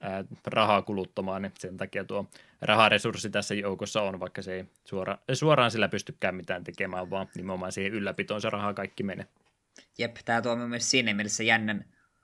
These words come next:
Speaker 2: taktisen eroavaisuuden muihin Starcraftiin ja tämmöisiin verrattuna, missä voit käyttää kaiken rahaa, edes rekrytoitu tämän verran porukkaa, niin tässä jos oot hetkellisesti, rahat on vähissä, niin, ja palkkapäivä iskee, niin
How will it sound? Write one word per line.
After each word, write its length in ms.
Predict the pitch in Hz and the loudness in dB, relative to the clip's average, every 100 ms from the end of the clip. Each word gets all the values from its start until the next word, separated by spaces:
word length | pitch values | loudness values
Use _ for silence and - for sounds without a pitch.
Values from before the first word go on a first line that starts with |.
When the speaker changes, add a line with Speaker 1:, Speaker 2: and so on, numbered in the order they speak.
| _ _ | _ _
Speaker 2:
taktisen 440 | 117 107 120 117 | 0 0 -2 0
eroavaisuuden 640 | 113 120 104 98 95 98 101 | 2 4 4 2 0 -2 -2
muihin 380 | 104 98 87 - _ | -2 -4 -6 -12 _
Starcraftiin 520 | - - 113 113 101 110 | -6 0 2 2 -2 0
ja 40 | |
tämmöisiin 380 | 120 110 110 98 | 0 0 -2 0
verrattuna, 420 | 95 95 - 92 | 0 -2 -4 -6
missä 240 | 95 - | -4 -4
voit 280 | 92 95 - - - - - _ _ | -2 -4 -4 -18 -20 -20 -20 _ _
käyttää 280 | 101 92 160 | 2 6 6
kaiken 400 | 156 147 139 123 | 10 10 8 2
rahaa, 300 | 123 120 113 | 6 6 4
edes 240 | 110 110 110 - - _ | 0 -4 -6 -10 -20 _
rekrytoitu 440 | 110 117 113 104 | 2 2 0 -6
tämän 220 | 104 117 104 | -2 0 2
verran 200 | 107 110 | 0 0
porukkaa, 460 | 107 104 - 92 | -2 -2 -2 -4
niin 140 | 95 - - _ | -4 -10 -20 _
tässä 260 | 139 143 147 | 8 8 6
jos 120 | 127 | 4
oot 140 | 139 | 6
hetkellisesti, 680 | 147 131 131 117 117 135 110 - | 4 6 2 0 -2 -2 -4 -6
rahat 280 | 120 131 127 | 4 6 6
on 140 | 110 107 | 2 2
vähissä, 400 | 110 117 - 107 | 4 4 2 0
niin, 240 | 107 107 _ | -4 -6 _
ja 60 | 101 | 2
palkkapäivä 500 | 135 120 113 117 117 | 2 2 4 4 6
iskee, 380 | 123 - 110 101 | 4 2 2 2
niin 140 | 95 | 0